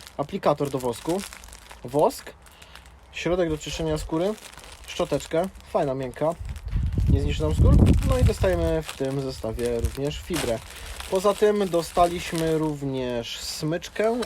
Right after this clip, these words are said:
oraz kubek od Manufaktury Wosku.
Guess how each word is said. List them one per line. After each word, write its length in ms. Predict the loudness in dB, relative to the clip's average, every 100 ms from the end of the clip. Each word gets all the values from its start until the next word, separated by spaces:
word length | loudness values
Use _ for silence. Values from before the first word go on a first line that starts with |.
| -4
oraz 540 | -2 0 0 -2 -4 -8
kubek 500 | -4 0 0 0 -2
od 160 | -2
Manufaktury 600 | -2 -2 0 0 0 -2
Wosku. 340 | 0 -2 -2